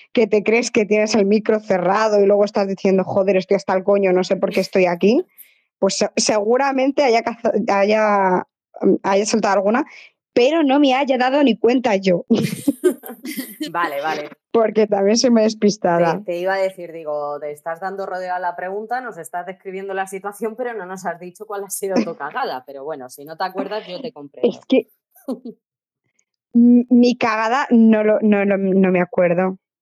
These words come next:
Speaker 1: Seguramente habría dicho, "Este es un gilipollas", porque es mi frase básica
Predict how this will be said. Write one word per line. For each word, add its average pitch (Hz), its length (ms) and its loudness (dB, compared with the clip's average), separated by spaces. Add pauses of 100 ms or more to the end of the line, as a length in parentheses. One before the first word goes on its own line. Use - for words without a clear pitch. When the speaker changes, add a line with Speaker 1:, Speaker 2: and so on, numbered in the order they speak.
(140)
Speaker 1:
Seguramente 226 760 0
habría 226 380 0
dicho, 220 600 2
"Este - 180 0
es - 80 0
un 214 140 2
gilipollas", 240 680 2
porque 190 420 2 (340)
es 214 180 0
mi 214 140 4
frase 208 360 -2
básica - 520 -2